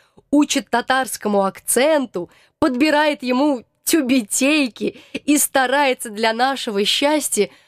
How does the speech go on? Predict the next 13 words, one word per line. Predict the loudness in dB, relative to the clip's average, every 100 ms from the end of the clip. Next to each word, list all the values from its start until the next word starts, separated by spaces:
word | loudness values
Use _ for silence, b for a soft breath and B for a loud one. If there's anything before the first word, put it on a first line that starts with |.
| b b -2
у | 2
нас | 2 0 -2
просто | -2 0 0 -2 -4 -2 -2 -4 _
язык | -6 0 2 2 2 0 0
не | -2
поворачивался | 0 -2 0 0 -2 -2 -2 0 -2
сказать, | -4 -2 -2 0 0 0
что | -2 0
он | 0
с | 0 0
нами | 2 2 2 0 B B B _
не | 2 4
поедет. | 2 0 2 4 4 2 -2 -10